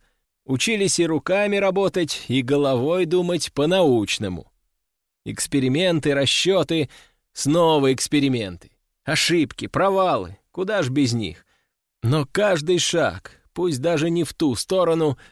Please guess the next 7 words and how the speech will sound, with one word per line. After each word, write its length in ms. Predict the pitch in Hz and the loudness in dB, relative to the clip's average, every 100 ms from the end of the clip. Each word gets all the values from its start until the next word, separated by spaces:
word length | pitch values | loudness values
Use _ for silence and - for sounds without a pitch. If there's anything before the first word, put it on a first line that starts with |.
| _ _ | _ _
давал 380 | - 175 214 165 | -6 -2 -2 -2
пищу 420 | - 208 - 175 | -4 -4 -2 -2
для 220 | 151 156 | -2 0
размышлений, 840 | 151 135 156 - 135 107 76 - _ _ _ _ - | 0 2 0 0 -2 -2 -6 -14 _ _ _ _ -6
приближал 760 | 123 143 139 170 139 175 165 | -2 0 2 2 2 2 0
к 80 | - | -2
цели. 520 | - 147 120 76 - | 0 2 0 -2 -12